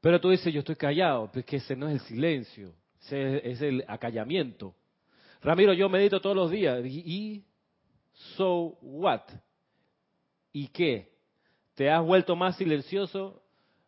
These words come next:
Ah, no sé. Si no te has vuelto más silencioso con tu práctica de aquietamiento diario,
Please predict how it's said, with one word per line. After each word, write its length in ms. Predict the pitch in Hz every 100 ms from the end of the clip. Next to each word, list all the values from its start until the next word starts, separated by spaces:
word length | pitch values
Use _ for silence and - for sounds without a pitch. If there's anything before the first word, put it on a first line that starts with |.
| _
Ah, 840 | 90 90 82 85 82 82 85 80 80 _ _ _ _ _ _ _ _ _ _ _ _ -
no 100 | 95
sé. 340 | - 98 87 _ _ _ _ _ _ _ _ _ _ _ _ _ _ _ _
Si 240 | _ - 156
no 160 | 185
te 80 | 202
has 100 | 202
vuelto 300 | 180 208 185
más 180 | 175 196
silencioso 960 | - 165 127 - 185 185 - 151 175 156 _ _ -
con 240 | 135 131
tu 120 | 135
práctica 420 | 147 160 160 160 147
de 60 |
aquietamiento 640 | 127 120 110 110 143 131 123
diario, 480 | 123 131 120 120